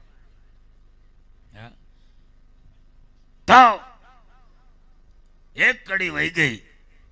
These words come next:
એક કડી બાકી છે. જીવન તો બે માણાના હારા જીવાઈ જાય, એની મજા છે બાપા.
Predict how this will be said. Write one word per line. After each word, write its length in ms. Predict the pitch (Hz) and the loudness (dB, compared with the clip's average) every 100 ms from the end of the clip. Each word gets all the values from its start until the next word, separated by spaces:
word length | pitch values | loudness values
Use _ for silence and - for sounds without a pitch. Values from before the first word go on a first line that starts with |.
| - - - - | -20 -20 -20 -14
એક 280 | 120 151 - | -12 -12 -14
કડી 220 | 113 110 | -16 -14
બાકી 440 | 92 87 - 135 | -16 -18 -16 -18
છે. 200 | 131 - - - - - - - - - - - - - - - | -18 -20 -20 -20 -20 -20 -20 -20 -20 -20 -20 -20 -20 -20 -20 -20
જીવન 380 | - 202 254 269 | -4 0 2 0
તો 220 | 214 165 | -2 -4
બે 180 | 143 127 | -2 -4
માણાના 520 | 113 120 139 131 120 | -4 -6 -4 -6 -6
હારા 340 | 104 101 120 117 | -10 -12 -12 -14
જીવાઈ 360 | 101 101 95 | -14 -14 -14
જાય, 200 | 90 85 | -12 -14
એની 320 | 82 85 110 101 | -14 -14 -14 -14
મજા 380 | 78 78 98 | -16 -16 -16
છે 180 | 120 - | -16 -18
બાપા. 320 | 76 71 - | -20 -20 -20